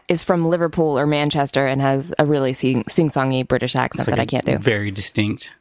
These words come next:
Speaker 1: Can't do it.
Speaker 2: Anyway, enough talking about the British one. Nobody cares about the
Speaker 1: Everybody,
Speaker 2: goddamn
Speaker 1: everybody loves it. Okay, so guys, there was, okay, so yeah, basically the same. We got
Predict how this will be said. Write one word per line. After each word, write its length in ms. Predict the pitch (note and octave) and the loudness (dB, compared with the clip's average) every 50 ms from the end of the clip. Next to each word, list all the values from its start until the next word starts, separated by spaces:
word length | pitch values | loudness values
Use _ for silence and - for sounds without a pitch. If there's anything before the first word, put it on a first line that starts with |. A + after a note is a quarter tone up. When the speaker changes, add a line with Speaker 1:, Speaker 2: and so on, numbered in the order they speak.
| _ - - | _ -10 -2
Speaker 1:
Can't 260 | - D#3+ E3 D#3 - | 0 2 2 2 2
do 160 | D3+ D3+ D3+ D3+ | 2 2 2 2
it. 100 | C3+ C3 | 2 2
Speaker 2:
Anyway, 300 | D#3+ F#3 D3 A#2 A2 A#2+ | 2 2 2 2 0 0
enough 260 | B2 C3 D#3 G3 - | 2 0 0 0 0
talking 280 | - D#3 D#3+ D#3 - E3 | 0 -2 0 0 0 0
about 160 | C#3 C#3+ C3 | 0 0 -2
the 80 | A2+ G#2 | -2 0
British 320 | - A#2+ C#3+ D3+ - - | 0 2 2 2 0 0
one. 100 | A#2 G#2+ | 0 2
Nobody 220 | A2 A#2+ C#3+ F#3+ | 2 2 0 -2
cares 300 | - - D3+ D3 E3 D3 | 0 2 2 2 2 0
about 220 | C3 C3+ A#2+ A#2 - | 0 -2 -2 -2 0
the 120 | - - | 0 2
Speaker 1:
Everybody, 240 | F3 B2 C3 G3 F3 | 2 2 0 0 0
Speaker 2:
goddamn 320 | C3+ C3 C3 B2+ B2 B2 - - _ | 0 0 0 -2 -4 -6 -10 -4 _
Speaker 1:
everybody 580 | F3 F#3+ G#3 G3 G#3+ A3 G#3 G3+ G#3 G3 G3 F#3+ | 0 2 2 2 2 0 2 0 0 0 0 0
loves 420 | F3+ F3+ F3 E3+ E3 D#3+ C#3+ D3 | 0 2 2 2 0 -2 -2 -2
it. 160 | D#3 C#3+ - | 0 0 2
Okay, 220 | - F#3+ - F#3+ F3 | 0 0 2 0 0
so 160 | - F#3 F3 | 0 0 0
guys, 420 | E3 - F3+ E3+ D#3 D3 D3+ - - - | 2 2 2 2 2 0 -2 -4 0 0
there 160 | F#3+ F#3 F#3 | 2 2 4
was, 260 | G3 F#3+ F#3 F3 F#3 | 2 0 0 -2 -2
okay, 360 | - E3+ - F3 C#3+ - - - _ _ _ | -2 -2 0 0 -2 -2 -4 -10 _ _ _
so 380 | - - - E3 D#3 D3 D3 - | -2 0 2 2 2 0 0 0
yeah, 160 | - D#3+ - - - - _ | 0 0 -2 -2 -8 -2 _
basically 420 | - G3 G#3+ B3 - D4 - D4+ D#4 | 2 2 2 0 -2 -2 -2 0 0
the 120 | C#4 E4 - | 0 -2 0
same. 420 | - B3 A3 G#3 G3+ G3 G#3 G#3 - - - - - - | 2 2 2 2 0 0 -2 -4 -8 -12 -20 -20 -8 -2
We 100 | - F3+ | 0 0
got 380 | F3 F#3 F3 E3+ E3+ E3+ E3+ | 2 2 2 2 2 0 -2